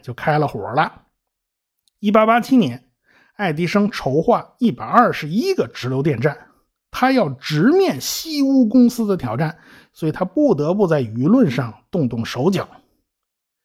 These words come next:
还是在这一年，五月十一号，又发生了一起事故啊，一个电工因为啊，操作的时候没戴胶皮手套，又被高压电给电死了。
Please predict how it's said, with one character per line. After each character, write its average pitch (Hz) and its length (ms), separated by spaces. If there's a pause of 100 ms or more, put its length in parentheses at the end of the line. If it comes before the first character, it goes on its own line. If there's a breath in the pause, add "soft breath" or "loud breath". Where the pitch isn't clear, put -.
(220)
还 214 240
是 277 120
在 226 120
这 196 80
一 180 120
年， 143 340
五 147 140
月 160 100
十 175 200
一 226 100
号， 208 240
又 226 200
发 165 220
生 185 180
了 190 80
一 175 80
起 110 220
事 202 220
故 277 280 (380 soft breath)
啊， 147 240
一 208 160
个 294 100
电 247 360
工 359 340 (260)
因 247 160
为 254 200
啊， 240 240
操 262 260
作 262 180
的 175 120
时 170 60
候 196 100
没 170 240
戴 220 180
胶 233 220
皮 247 180
手 127 180
套， 170 100 (800)
又 233 160
被 151 300
高 165 140
压 165 140
电 165 220
给 117 80
电 156 260
死 - 120
了。 - 180